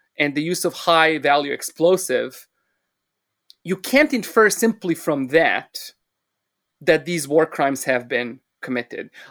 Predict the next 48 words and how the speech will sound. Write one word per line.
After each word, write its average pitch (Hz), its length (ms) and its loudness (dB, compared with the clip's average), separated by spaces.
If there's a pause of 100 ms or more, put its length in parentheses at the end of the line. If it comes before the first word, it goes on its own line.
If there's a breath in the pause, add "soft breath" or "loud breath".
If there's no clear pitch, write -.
I 170 100 4
think, 285 240 0
I 185 60 2
mean, 190 180 -2
I, 180 200 0
I 170 60 -2
can 180 140 -2
park - 300 0
it 190 80 -4
here 185 240 2
now, 147 320 2
and 143 160 -2
then 165 160 2
I, 151 80 -2
we 143 140 -8
can 147 120 -2
talk 151 260 0
about 131 360 0 (340)
civilian, 143 760 0
the 147 80 0
attacks 156 360 0
on 143 100 -6
power 147 340 0
infrastructure 131 440 -8
in 120 60 -10
particular. - 640 -8 (180 soft breath)
But 175 120 2
I - 20 2
just 247 220 -2
wanted 226 180 -2
to - 80 -12
clarify 180 600 2
the 143 120 -6
distinction 165 480 -6
between 143 300 -6
these 147 220 -8
two 151 120 -2
different 135 320 -6 (120)
k-, 139 100 -14
type 135 240 -2
kinds, 131 300 -8 (100)
kinds 143 180 -4
of 127 80 -8
war 135 160 2
crimes, 117 400 -6 (360 soft breath)
and 151 120 -6
how 156 260 2 (380)
it, 165 140 -16